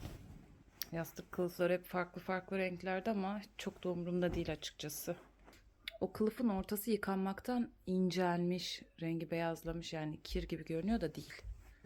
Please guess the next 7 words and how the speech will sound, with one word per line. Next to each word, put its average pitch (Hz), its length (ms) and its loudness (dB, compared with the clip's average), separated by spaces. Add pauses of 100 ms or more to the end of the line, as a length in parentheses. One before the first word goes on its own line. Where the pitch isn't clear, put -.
(680)
Şöyle. 143 480 -6 (600)
Şurada - 320 -4
Elif'in 175 340 -2
malzemeleri 165 680 2
var, 151 120 2
onları 160 280 2
götüreyim. 175 440 -6